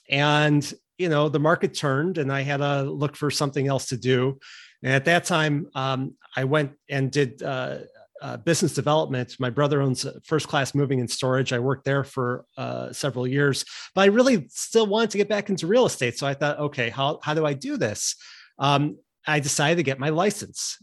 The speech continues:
and I started as a part-time agent, and I worked both jobs for a while. And, and I will tell you, it is, it is much easier to do real estate full-time,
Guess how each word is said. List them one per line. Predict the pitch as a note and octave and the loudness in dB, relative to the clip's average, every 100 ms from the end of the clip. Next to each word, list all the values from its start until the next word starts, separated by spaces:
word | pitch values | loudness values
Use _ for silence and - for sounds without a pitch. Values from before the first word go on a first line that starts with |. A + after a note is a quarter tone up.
| _ | _
and | C#3 D3 | 0 2
I | C#3+ | 2
started | - D3+ D#3 E3+ | 2 2 4 2
as | D#3 D3+ | 0 -2
a | |
part-time | - D3 C3 E3+ D#3+ | -4 -6 -4 -2 0
agent, | C3+ A2+ D3+ E3+ - _ - _ _ - | -2 -2 -4 -6 -10 _ -20 _ _ -2
and | C3+ C3+ C#3 C3 | 0 2 0 -2
I | C#3+ | -2
worked | C#3 C#3 C#3+ - | 0 0 0 2
both | D#3 D#3+ | 2 4
jobs | C3+ B2+ - | 0 0 -4
for | - B2 | -4 -4
a | |
while. | A2+ A2 C3 F3 _ _ _ _ _ _ - | 0 0 -2 -4 _ _ _ _ _ _ -8
And, | C#3+ C#3+ C3+ - - | -2 0 0 -4 -4
and | D3 C#3 | 0 4
I | D3+ | 6
will | D3+ | 4
tell | C#3 F#3 F3+ | 4 4 6
you, | E3+ D3 D3 | 6 4 2
it | D3 | 0
is, | C#3+ C#3+ C#3 - | 0 -2 -4 -6
it | D#3 | -2
is | C#3 C3 | -2 2
much | C#3+ E3 | 2 2
easier | E3 E3 D#3 C#3 C3+ C3+ - | 2 2 2 0 0 -4 -6
to | B2+ | -2
do | C#3 C#3 B2+ | 2 2 2
real | C3 D3 | 2 2
estate | C#3 C3+ A#2+ - | 2 -2 -4 0
full-time, | D#3 D3+ G#2+ A2+ C#3 | -2 -2 -6 -4 -8